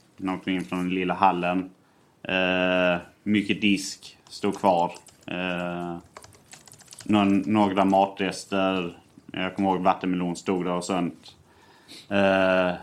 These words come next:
i vardagsrummet, soffa. Eh, ganska stökigt. S-, eh,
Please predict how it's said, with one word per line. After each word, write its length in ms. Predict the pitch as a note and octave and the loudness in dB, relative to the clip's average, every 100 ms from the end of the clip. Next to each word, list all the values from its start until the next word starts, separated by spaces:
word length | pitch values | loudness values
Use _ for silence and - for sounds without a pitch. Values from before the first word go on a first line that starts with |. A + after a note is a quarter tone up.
| - - | -14 -4
i 60 | G2+ | 2
vardagsrummet, 1080 | A2+ A2 G2+ - G#2 G2+ G2+ G2 - - - - - _ _ | 4 4 0 -2 2 4 4 4 0 -10 -14 -14 -20 _ _
soffa. 800 | - A2 G#2 - G#2 G2+ G2 F#2+ - _ - - _ - - - - - _ _ _ | -6 0 0 0 2 4 2 -2 -18 _ -20 -20 _ -20 -20 -20 -20 -20 _ _ _
Eh, 220 | C2+ D#2+ F#2 | -8 -2 2
ganska 280 | G#2 G2 | 2 0
stökigt. 960 | - - G#2 G#2+ - F#2 E2+ - - - - | -2 2 4 4 0 -4 -4 -6 -18 -18 -12
S-, 180 | - | -6
eh, 760 | G2 G2 F#2+ F#2+ F#2+ F#2 F2+ | -2 0 0 0 0 0 -2